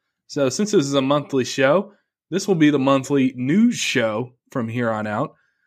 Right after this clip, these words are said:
And there will still be that live element of Q and A, um, kind of put in as a segment. So that won't go away. I'm still gonna do Coffee with Coaster Bro live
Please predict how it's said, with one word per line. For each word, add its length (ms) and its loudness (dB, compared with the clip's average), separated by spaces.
And 220 -2
there 100 2
will 200 2
still 260 4
be 140 0
that 200 2
live 460 2
element 460 2
of 220 -6
Q 280 -4
and 80 -2
A, 300 -4
um, 400 -6
kind 140 -12
of 80 -10
put 120 -2
in 180 2
as 300 -4
a 140 -12
segment. 520 -2
So 120 0
that 160 4
won't 180 4
go 180 6
away. 240 6
I'm 120 -6
still 180 2
gonna 160 2
do 80 2
Coffee 320 2
with 100 -2
Coaster 300 2
Bro 140 2
live 460 0